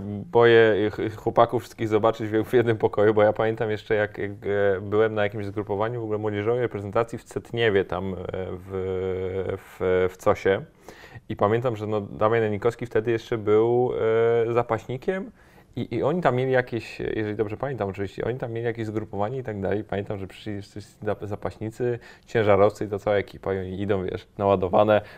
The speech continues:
na te tace, jakieś trzydzieści bułek, kurde, jakieś szynki, <laughs> tego typu rzeczy. Mówię: „Jezus Maria”, nie? Więc mówię: „Padnę”, nie? Jak potem zobaczyłem, że będzie walczył, mówię: „Super”, nie? Bo, bo, bo fajnie, fajnie,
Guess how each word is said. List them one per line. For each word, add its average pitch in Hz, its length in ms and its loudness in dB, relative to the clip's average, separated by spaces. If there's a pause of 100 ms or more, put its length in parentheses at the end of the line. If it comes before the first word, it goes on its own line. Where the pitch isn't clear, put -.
na 107 100 4
te 104 120 6
tace, 104 320 6
jakieś - 200 -6
trzydzieści 107 500 -4
bułek, 98 600 6
kurde, 175 240 4
jakieś 123 220 4
szynki, 123 420 4
<laughs> 113 80 0
tego 165 140 10
typu 113 200 0
rzeczy. 98 260 -6
Mówię: 113 160 -4
„Jezus 117 340 -10
Maria”, 113 440 2
nie? 98 160 -4
Więc 117 200 -4
mówię: 117 240 -2 (720)
„Padnę”, 110 440 6
nie? 98 120 2
Jak 110 140 2
potem 127 200 4
zobaczyłem, 117 420 6
że 113 100 4
będzie 110 220 4
walczył, 98 340 4
mówię: 123 120 -2
„Super”, 107 340 0
nie? 101 100 -4
Bo, 107 200 -2
bo, 104 160 -4
bo 104 200 -8
fajnie, 101 320 0 (220)
fajnie, 104 480 0